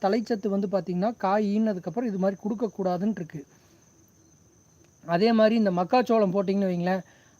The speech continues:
மக்காச்சோளத்துக்கு வந்து பாத்தீங்கன்னா, பொட்டாஸ் அப்படிங்கக்கூடியது பெருசா தேவையே படாது.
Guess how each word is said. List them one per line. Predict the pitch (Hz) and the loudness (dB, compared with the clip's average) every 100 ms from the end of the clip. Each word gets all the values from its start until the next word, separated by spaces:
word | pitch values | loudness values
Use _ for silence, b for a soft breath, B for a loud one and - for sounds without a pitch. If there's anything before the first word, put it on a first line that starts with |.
| - | -6
மக்காச்சோளத்துக்கு | 170 247 254 226 220 196 196 | -2 2 2 2 0 0 -2
வந்து | 196 | 0
பாத்தீங்கன்னா, | 202 185 185 208 | -2 0 -2 -2
பொட்டாஸ் | 190 196 226 | -2 0 2
அப்படிங்கக்கூடியது | 208 190 190 180 175 185 208 | 0 -2 -4 -4 -2 -2 -2
பெருசா | 196 180 214 | -4 -4 -4
தேவையே | 185 185 185 | -2 -2 -2
படாது. | 180 156 156 | -4 -6 -8